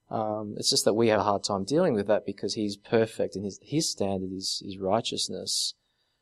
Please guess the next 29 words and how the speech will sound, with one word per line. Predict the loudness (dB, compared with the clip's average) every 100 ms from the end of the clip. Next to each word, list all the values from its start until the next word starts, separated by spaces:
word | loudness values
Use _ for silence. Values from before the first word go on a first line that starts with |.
| _ -8
And | -2
so | -2
unfortunately, | -2 -4 -6 -6 -10 -10
you | -6
know, | -4 -6 -8 -12
in |
terms | -10 -10 -8
of |
judgment, | -2 0 0 -4
we | -2
all | 0 -2
end | -4
up | -6 -6
on | -6
the, | -6 -8 _
the | -2
wrong | 4 4 4
side | 6 8 8
of | 6 -6
the | -12
fence, | -8 -8 -6 -8
which | -8
is | -4
why | 2 2
we | 4 2 4
need | 2 0
to | 0
rely | 0 0 -2
on | -4 -8